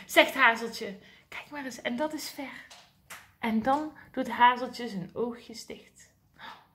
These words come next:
"Oh, dat is ver," zegt Grote Haas. "Dat is heel erg ver, Grote Haas," lacht Hazeltje. En daar ligt hij lekker in zijn bedje van de varens.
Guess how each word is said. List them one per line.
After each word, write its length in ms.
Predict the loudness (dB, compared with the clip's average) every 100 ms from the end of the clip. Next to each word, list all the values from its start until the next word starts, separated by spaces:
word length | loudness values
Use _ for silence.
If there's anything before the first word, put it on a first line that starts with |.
| _ -20 _ -12
"Oh, 340 | -10 -10 -12 -14 -20 -6
dat 200 | -2 0
is 180 | 0 -2
ver," 380 | 4 4 4 -4 -18 _ -14
zegt 260 | -6 -6 -6
Grote 300 | -6 -4 -4
Haas. 420 | -6 -8 -12 -20 _ _ _
"Dat 180 | -14 -10
is 120 | -10
heel 680 | -10 -6 2 6 8 6 2 -2
erg 320 | -2 -4 -8
ver, 440 | -4 -4 -6 -18 _ _ _ _ _ _ _ _
Grote 360 | -14 -10 -8 -10
Haas," 460 | -14 -16 -18 -20 _ 0
lacht 260 | 0 0
Hazeltje. 560 | -4 -4 -8 -16 -18 -20 _ _ _ -20 -20 -20 -20 -20 _ -4
En 220 | -2 0
daar 220 | 0 -2
ligt 300 | -6 -10 -16
hij 240 | -16 -16 -20 -6
lekker 720 | 2 4 4 2 -4 -8 -6
in 140 | -4 -2
zijn 200 | -2 -2
bedje 400 | -4 -6 -12 -16 -20 _ -20
van 340 | -8 -4 -4 -4 -4
de 120 | -4
varens. 800 | -4 -8 -6 -4 -4 -4 -8